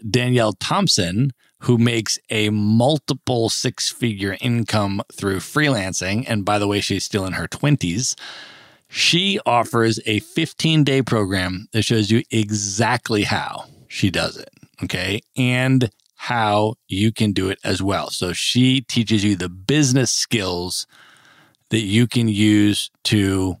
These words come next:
freelance using your existing expertise. And that's a fifteen-day program that she goes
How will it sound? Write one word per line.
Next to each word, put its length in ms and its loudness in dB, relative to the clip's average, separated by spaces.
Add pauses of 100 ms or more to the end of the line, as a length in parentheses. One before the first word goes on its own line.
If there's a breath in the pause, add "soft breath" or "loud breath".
freelance 760 0
using 800 2
your 760 0
existing 720 -8
expertise. 720 -8
And 80 -10
that's 160 -8
a 60 -4
fifteen-day 800 0
program 420 -6
that 100 -10
she 160 -6
goes 400 -10